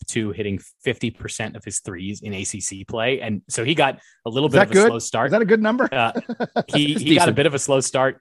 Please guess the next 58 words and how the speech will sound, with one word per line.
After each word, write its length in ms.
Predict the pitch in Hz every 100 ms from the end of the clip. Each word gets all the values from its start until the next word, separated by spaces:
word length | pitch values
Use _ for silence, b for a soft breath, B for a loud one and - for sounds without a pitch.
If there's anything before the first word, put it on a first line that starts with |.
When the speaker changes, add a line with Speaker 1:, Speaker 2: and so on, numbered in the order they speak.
| _ -
Speaker 1:
obviously, 420 | 120 123 117 135
because 260 | 120 135 117
of 60 |
the 120 | 104 107
injury. 400 | 123 131 127 123
And 100 | 107
then, 120 | 104
and 120 | 110
then 80 | 104
he 40 |
was 120 | 104 98
working 280 | 117 123
his 160 | 117 98
way 140 | 107
back 260 | 104 101 110
into 100 | 110
the 100 | 104
rotation. 640 | 104 101 104 107 135 147 156 b _
But 100 | 117
since 220 | - 139 135
conference 420 | 123 117 113 -
play 200 | 113 104
started, 420 | - 104 98 85
he's 200 | 98 117
hitting 220 | 127 123
fifty 340 | 117 120 - 104
percent 400 | 104 - 98 -
of 120 | 101
his 120 | 92 -
three-point 520 | 104 98 90 95 90
attempts. 480 | - 82 76 - _ _ _ -
Um, 320 | 107 90 85 - _
that 200 | 117 117
is 120 | 110 -
stupid. 440 | - 95 - - _ _ -
And, 180 | 147 160
and 160 | 165
on 140 | 202 185
the 60 |
season, 280 | - 151 131
he's 140 | 123
just 240 | - 139 120
under 200 | 113 104
fifty. 240 | - 98
I 40 | 120
think 140 | 139
he's 160 | 123 110
at 80 | - _ _ _
forty-eight 420 | 135 117 107 107
or 60 | 98
forty-nine. 460 | - 104 95 92
But 160 | 139 135
he's 240 | 123 104
at 100 | 107
a 60 | 104
Speaker 3:
48%, 80 | 85
Speaker 1:
clean, 340 | - 120
Speaker 3:
yeah. 60 | 117